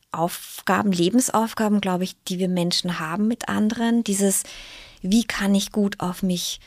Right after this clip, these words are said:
achten, auf meine Bedürfnisse, auf meine Grenzen, ähm, auch Position beziehen bei Themen, die nicht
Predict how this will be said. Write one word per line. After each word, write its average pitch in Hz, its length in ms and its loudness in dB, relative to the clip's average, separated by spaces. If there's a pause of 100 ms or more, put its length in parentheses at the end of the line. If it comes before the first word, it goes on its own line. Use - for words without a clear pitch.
(240)
achten, 196 600 -2
auf 175 220 -2
meine 175 180 2
Bedürfnisse, 208 760 -2
auf 170 120 -12
meine 165 240 -4
Grenzen, 202 840 2 (400)
ähm, 175 540 2 (360)
auch 175 220 0
Position 185 680 2
beziehen 214 420 2
bei 190 100 2
Themen, 170 360 -2
die 175 100 0
nicht - 400 -2